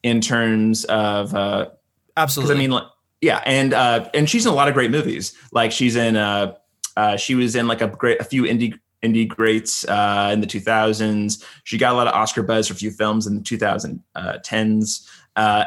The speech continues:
Speaker 1: and then she kinda was so focused on Marvel films,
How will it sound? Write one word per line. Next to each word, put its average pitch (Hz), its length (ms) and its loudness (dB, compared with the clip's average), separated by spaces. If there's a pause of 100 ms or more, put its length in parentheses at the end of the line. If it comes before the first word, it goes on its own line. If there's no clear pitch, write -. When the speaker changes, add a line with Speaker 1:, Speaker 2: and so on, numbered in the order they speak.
(120)
Speaker 1:
and 123 280 2
then 139 640 2
she 156 200 -2
kinda 165 400 0
was 147 160 2
so 151 160 2
focused 143 560 0
on 110 300 2
Marvel 110 300 0
films, 185 400 2